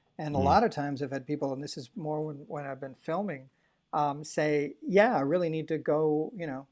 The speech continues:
Speaker 1: check the whatever," or, "I, I've only got so much time," or, you know, "This has got nothing to do with it. I said yes to you folks, but I gotta pick up my kids and whatever." Like, "Great. I mean, that, okay, thank you. Let's, how do we figure this out then?" So I get the fullest,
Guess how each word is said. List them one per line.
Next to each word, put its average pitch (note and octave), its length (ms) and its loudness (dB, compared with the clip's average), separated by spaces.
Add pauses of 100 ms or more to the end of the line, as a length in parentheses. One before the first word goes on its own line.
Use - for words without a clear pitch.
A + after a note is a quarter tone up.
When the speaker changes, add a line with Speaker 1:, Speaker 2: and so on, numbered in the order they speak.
(120)
Speaker 1:
check - 280 -8
the D#3+ 280 2 (140)
whatever," D#3+ 520 -2
or, C#3 640 -8
"I, C#3+ 280 -14
I've C#3 100 -10
only D#3 180 -4
got D#3+ 160 -8
so E3+ 140 -10
much D#3+ 240 -10
time," F3 380 -8
or, B2+ 240 -8 (100)
you D#3+ 100 -8
know, B2+ 220 -10 (300)
"This D#3+ 140 -2
has - 40 -18
got D#3+ 160 -2
nothing C#3+ 320 -6
to D#3 80 -2
do G#3 60 4
with E3 120 -2
it. A#2+ 60 -4
I C3+ 60 -4
said C3+ 240 -6
yes D#3 200 -2
to D3+ 100 -8
you C3 140 -6 (340)
folks, C#3 260 -10
but C#3 100 -10
I C3+ 80 -6
gotta C3 180 -10
pick D3 200 -10
up D#3 80 -8
my D3 80 -12
kids D3+ 300 -8
and C3 100 -10
whatever." D#3 300 -6
Like, B2 140 -14 (340)
"Great. G#3 460 -2 (100)
I - 40 -10
mean, D3+ 220 -4
that, D#3+ 240 0 (320)
okay, G3 380 -2 (180)
thank G3+ 220 0
you. B2+ 140 -8 (100)
Let's, F3 220 -4
how - 120 2
do F3+ 80 6
we F3 140 6
figure F3 280 2
this F3 200 2
out G#3+ 200 -2
then?" B2+ 200 -10
So C#3 260 -8 (260)
I D#3 120 -4
get D3 200 -2
the D3+ 80 -2
fullest, D#3+ 580 0